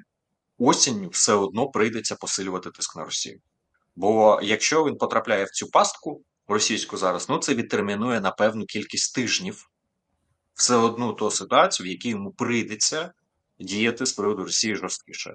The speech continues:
Це буде коштувати втрачених життів, це буде коштувати рейтингів Трампу втрачених частини,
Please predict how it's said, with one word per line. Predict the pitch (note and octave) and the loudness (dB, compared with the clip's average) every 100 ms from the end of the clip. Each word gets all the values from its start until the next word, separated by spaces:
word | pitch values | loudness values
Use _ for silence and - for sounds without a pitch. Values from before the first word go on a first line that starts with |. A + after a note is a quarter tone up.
| - | -6
Це | - | -2
буде | E3 C#3+ | -2 -2
коштувати | - B2 - G2 F#2+ - F#2 F2+ | -2 -4 -2 -6 -6 -6 -6 -6
втрачених | F2 - G#2+ - F2 E2+ | -8 0 0 0 -10 -10
життів, | F2 - F#3+ | -8 -6 -4
це | G#2+ | -4
буде | G2 G2 | -6 -6
коштувати | A2 G#2 - F2+ - | -4 -4 -6 -8 -6
рейтингів | G2 G2 F#2+ A2 G#2+ C3 | 0 0 0 -6 -6 -10
Трампу | - C#3 C#3+ D3+ | 0 0 0 -6
втрачених | C#3+ C3+ C#3 - C#3+ C#3+ | -4 0 0 -2 -8 -8
частини, | - C3 - C3+ | -6 -8 -4 -6